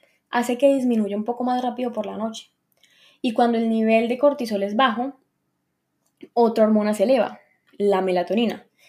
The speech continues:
Y la melatonina es la hormona que nos permite tener un descanso de calidad.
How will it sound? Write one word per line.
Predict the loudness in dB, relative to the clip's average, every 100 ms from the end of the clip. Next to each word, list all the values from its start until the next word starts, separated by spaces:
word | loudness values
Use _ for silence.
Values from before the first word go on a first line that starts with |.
| -20 _
Y | 2
la | 4
melatonina | 4 4 4 2 2 0 0
es | 0
la | 0
hormona | 0 -2 -2
que |
nos | -2 -2
permite | -6 -6 -6 -8
tener | -8 -6 -6
un | -6
descanso | -10 -12 -14 -10
de | -10
calidad. | -6 -4 -4